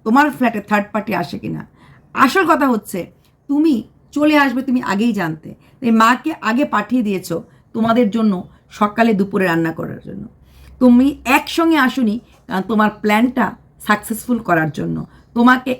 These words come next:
একদিন ব্লগ দিতে লাগবে তার জন্য। তারপর তুমি বৌদিকে নিয়ে নটঙ্কি করে ওপরে উঠেছিলে যখন ছাদে কাপড় দেওয়ার নাম করে, এতদিন তুমি কাপড় দিতে পারোনি। যেদিন তুমি চলে আসবে, তুমি এদিনই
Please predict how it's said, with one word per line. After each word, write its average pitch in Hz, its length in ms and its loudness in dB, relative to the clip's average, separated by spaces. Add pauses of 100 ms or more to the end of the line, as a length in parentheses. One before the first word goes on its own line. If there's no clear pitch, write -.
একদিন 196 480 0 (320)
ব্লগ 180 560 2 (340)
দিতে 262 260 0
লাগবে 185 440 0 (400)
তার 196 260 2
জন্য। 156 380 -4 (380)
তারপর 294 440 0 (260)
তুমি 254 180 0
বৌদিকে 254 420 0
নিয়ে 254 120 2
নটঙ্কি 240 400 0
করে 233 160 0
ওপরে 247 240 2
উঠেছিলে 254 380 2
যখন 202 320 -4 (300)
ছাদে 208 460 0 (240)
কাপড় 214 340 0
দেওয়ার 214 300 2
নাম 226 280 0
করে, 202 220 -6
এতদিন 311 560 -2
তুমি 311 200 -2
কাপড় 254 300 0
দিতে 214 180 -2
পারোনি। 196 380 -2 (360)
যেদিন 233 300 2
তুমি 247 200 2
চলে 311 320 0
আসবে, 202 340 0
তুমি 190 200 -4
এদিনই 262 320 0